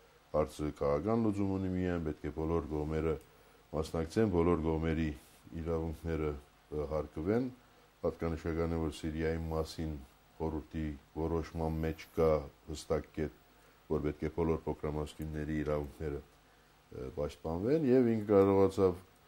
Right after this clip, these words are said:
ը, հարցը հասցնել մինչև, <clears throat> ը, Կասպից ծով, որտեղ, ը, և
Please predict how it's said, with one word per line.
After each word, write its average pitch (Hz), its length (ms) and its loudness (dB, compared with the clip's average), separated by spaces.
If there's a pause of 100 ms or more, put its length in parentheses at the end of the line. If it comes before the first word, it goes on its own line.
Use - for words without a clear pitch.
(300)
ը, 78 140 -2 (180)
հարցը 85 500 0
հասցնել 82 640 0
մինչև, 80 460 -2 (180)
<clears throat> 143 80 2 (880)
ը, 76 200 0
Կասպից 78 500 -2
ծով, 117 480 6 (640)
որտեղ, 76 600 -2 (400)
ը, 71 240 -4 (320)
և 76 260 0